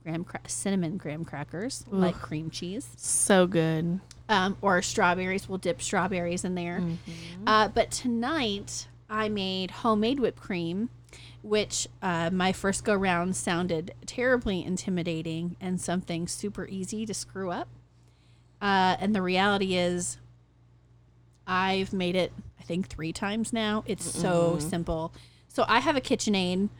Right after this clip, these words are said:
Speaker 1: I bought one secondhand off of Facebook
Speaker 2: I
Speaker 1: Marketplace.
Speaker 2: love mine. I inherited mine from my uncle.
Speaker 1: Thank you, Facebook Marketplace. I scored mine.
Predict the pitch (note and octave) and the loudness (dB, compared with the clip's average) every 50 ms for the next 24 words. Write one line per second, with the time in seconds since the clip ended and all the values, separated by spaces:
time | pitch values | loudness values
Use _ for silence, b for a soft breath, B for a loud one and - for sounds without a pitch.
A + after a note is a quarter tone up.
0 | B B B B B B B - G3+ G#3+ G#3 G#3+ G3 E3+ F3+ G3 F#3 F3+ F3+ G3 | B B B B B B B 2 4 4 6 6 4 4 4 2 2 2 2 0
1 | - - A3+ G#3+ - F#3+ G3 G#3 G3 F#3 F#3 F#3 F#3+ F3+ D#3+ F3 F#3 - - G3 | 0 0 -2 0 0 0 0 0 2 2 2 2 2 2 0 0 -2 -2 -4 -4
2 | F#3 F3+ - G3 F3+ - - - - - G3+ F#3 F3 F3+ F3 E3+ D#3+ D#3+ E3 E3+ | -4 -2 -2 -2 -2 2 2 2 2 4 4 4 6 6 4 4 4 6 6 6
3 | F3+ F#3 F#3 F3 E3+ E3+ F3 F3 F3 F3 F3+ F3+ F3+ F3+ F3 F3 F#3+ F#3+ F3 F3 | 6 6 4 4 4 4 4 4 4 2 2 4 4 4 2 2 0 0 0 0
4 | E3+ E3+ E3+ F#3+ E3+ E3+ F3 F3 - - F3 F3+ - - F3+ F#3 F#3 - F3+ F3+ | 0 -2 -2 -2 -2 -2 -2 -2 -4 -4 -4 -4 -4 -2 -4 -4 -2 -2 0 0
5 | F#3 F#3 F#3 F#3+ A3+ A#3 - - B3 A3+ - A3 A3 - - - B3+ - A3+ G#3 | 2 0 2 4 4 4 4 2 0 2 4 4 4 2 0 -2 0 2 2 2
6 | A3+ - C4+ - - A3 G#3 G3+ A3 A3 - - - - G#3 G3 - - - A#3 | 2 -2 -6 -6 -4 -2 -2 -2 -2 -4 -8 -10 -10 -10 -8 -8 -8 -8 -4 0
7 | A3 G#3+ A3 A3 G3+ G3+ A#3 B3 A3 G3 F#3 G3 A3 | 0 2 2 2 0 0 0 2 0 0 0 -2 -4